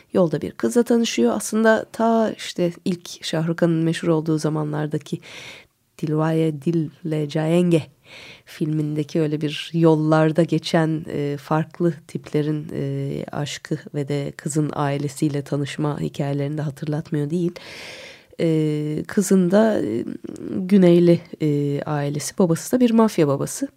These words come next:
Tamil, e, bir aileden geliyor. E, klasik Bollywood sevenler için çok az gelen bir fırsat bu hafta sinemalarda Chennai Express. Diğer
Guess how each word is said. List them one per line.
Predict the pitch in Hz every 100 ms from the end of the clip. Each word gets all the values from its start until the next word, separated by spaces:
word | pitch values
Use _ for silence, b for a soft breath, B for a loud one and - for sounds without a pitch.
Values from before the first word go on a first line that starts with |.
| _ _ _ _
Tamil, | - 151 139 - -
e, | - - -
bir | 160
aileden | - 151 151 151 156 156
geliyor. | 156 185 285 - B B B B B B B -
E, | 190 185 - 190 190 - -
klasik | - - 226 - - - - - - _ _ _ -
Bollywood | 196 180 175 170 -
sevenler | - 190 180 170 165
için | 165 - 214 220 _
çok | - 220 -
az | 160 156
gelen | 151 160 151
bir |
fırsat | 156 156 - 196 - - -
bu |
hafta | 156 160 -
sinemalarda | 190 - 175 160 160 156 175
Chennai | - 165 175 170
Express. | 170 - 160 - - _ _ _ _ _ _ _ _ _ _ - - 190
Diğer | 208 233 202 -